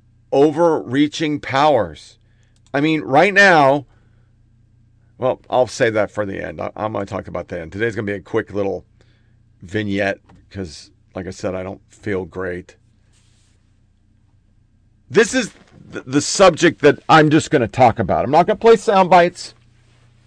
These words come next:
Now, I want you to remember the years of Trump. Diddly-doo, diddly-doo.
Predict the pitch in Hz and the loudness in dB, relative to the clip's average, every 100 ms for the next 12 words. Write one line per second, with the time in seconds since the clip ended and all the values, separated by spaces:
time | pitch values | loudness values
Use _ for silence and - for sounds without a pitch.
0 | _ _ _ _ _ _ _ _ _ _ | _ _ _ _ _ _ _ _ _ _
1 | _ _ _ _ _ _ _ _ _ _ | _ _ _ _ _ _ _ _ _ _
2 | _ _ - 196 220 196 196 196 262 - | _ _ 4 6 8 8 6 6 6 4
3 | - 247 175 220 214 196 170 - _ _ | 0 0 0 2 4 4 2 -6 _ _
4 | _ _ _ _ - 175 180 190 202 190 | _ _ _ _ 2 4 6 6 6 6
5 | 156 143 135 175 170 135 123 - - - | 6 4 6 6 6 4 -2 -6 -4 2
6 | 123 90 - - - _ _ _ _ _ | 4 2 -4 -20 -20 _ _ _ _ _
7 | _ _ _ _ _ _ 494 494 453 349 | _ _ _ _ _ _ 6 10 10 10
8 | 330 302 - 453 453 392 339 302 294 285 | 8 6 6 8 10 8 8 8 8 4